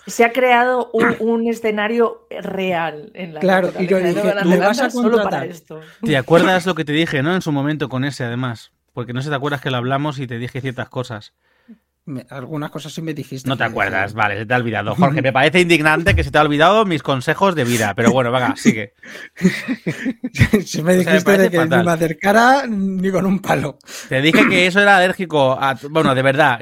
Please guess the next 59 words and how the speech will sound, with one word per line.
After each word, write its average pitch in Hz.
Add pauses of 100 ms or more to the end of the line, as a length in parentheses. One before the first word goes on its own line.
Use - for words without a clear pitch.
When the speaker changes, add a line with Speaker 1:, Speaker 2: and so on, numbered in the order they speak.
Speaker 3:
que 151
ni 147
agua. 135
¿Cómo 196
se 196
te 190
puede 185
haber, 170
haber 156
olvidado 156
algo 151
tan 139
básico 151
y 139
tan 135
importante? 120
Es 139
enseñanza, 160
ley 170
de 160
vida, 131
Jorge, 127
ley 320
de 285
vida. 180 (600)
Va, 143 (100)
sigue. 127 (560)
Speaker 2:
Entonces 175 (100)
me 165
cogen 185
y 151
claro, 170
yo 151
dije, 143
"Vale, 151
pero 127
yo 131
dibujo". 170 (100)
Y 135
más 147
con, 160
me 156
has 151
hablado 160
en 180
la 165
cuenta 160
de 156
dibujo. 151
Y -
dice, 156
"Es -
que 196
lo 160
voy 160
a -
hacer, 202 (380)
eh, 165
transmedia. 147